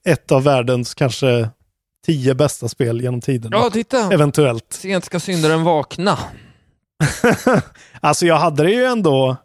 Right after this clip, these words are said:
Speaker 1: jag tror jag hade det på tionde plats eller nionde plats tjugohundranitton på min Gotis. Så den var ju ändå uppe på topp tio där. Eh, det var ett väldigt starkt år också.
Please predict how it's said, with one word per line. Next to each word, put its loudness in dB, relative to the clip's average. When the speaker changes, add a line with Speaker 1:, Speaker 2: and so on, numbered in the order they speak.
Speaker 1:
jag 0
tror 2
jag 4
hade 2
det 0
på -4
tionde 0
plats -2
eller 2
nionde 0
plats -4
tjugohundranitton 0
på 0
min 2
Gotis. -2
Så -4
den 2
var 4
ju 2
ändå 0
uppe -2
på -8
topp -4
tio -2
där. -4
Eh, 2
det 0
var 2
ett -4
väldigt 2
starkt 0
år 2
också. -8